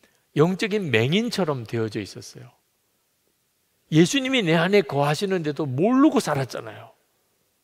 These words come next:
그게 영적인 맹인이죠. 그런데 이 눈이 확 뜨였어요. 말씀과 성령의 역사로.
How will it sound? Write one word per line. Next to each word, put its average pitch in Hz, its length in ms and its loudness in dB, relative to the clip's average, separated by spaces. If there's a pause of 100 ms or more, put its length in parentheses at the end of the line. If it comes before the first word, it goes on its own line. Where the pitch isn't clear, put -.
(1120)
그게 262 300 0
영적인 190 480 0
맹인이죠. 127 840 -2 (840)
그런데 269 360 2
이 175 60 -2
눈이 226 380 -4
확 - 340 -10
뜨였어요. 269 540 -2
말씀과 196 720 2
성령의 185 640 0
역사로. 120 540 -6